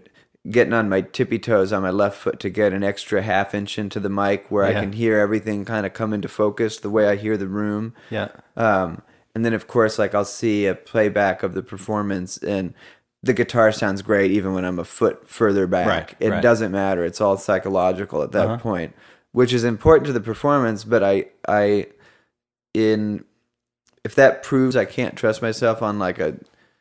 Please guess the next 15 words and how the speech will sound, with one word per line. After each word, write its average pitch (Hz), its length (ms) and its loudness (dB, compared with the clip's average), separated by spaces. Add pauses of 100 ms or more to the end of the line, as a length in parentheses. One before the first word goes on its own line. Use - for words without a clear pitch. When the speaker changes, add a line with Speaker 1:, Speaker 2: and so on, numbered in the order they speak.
(340)
Speaker 1:
on 101 160 -4
a 85 200 -4 (260)
signal 127 420 -2
chain 127 400 -2
level, 135 480 0 (380)
you 143 120 -2
know, 131 160 4
'cause 143 180 0
also 160 260 6
the 120 120 0
most 117 260 2
important 104 480 0
thing 101 320 -2
in 101 160 -4
music, 101 560 -4